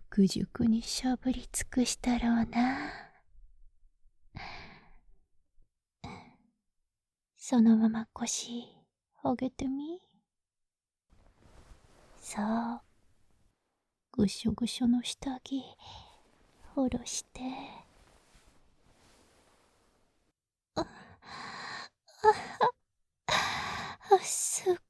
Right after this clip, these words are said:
ご。トロトロトロトロ、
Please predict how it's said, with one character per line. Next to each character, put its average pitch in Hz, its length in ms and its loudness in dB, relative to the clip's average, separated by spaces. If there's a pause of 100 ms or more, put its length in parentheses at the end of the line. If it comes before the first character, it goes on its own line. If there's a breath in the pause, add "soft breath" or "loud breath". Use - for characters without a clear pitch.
ご。 370 440 6 (1700 loud breath)
ト 302 300 2
ロ 277 160 2
ト - 200 -6
ロ - 140 -4 (160)
ト - 200 -2
ロ 349 200 -2
ト 320 160 -6
ロ、 285 80 -4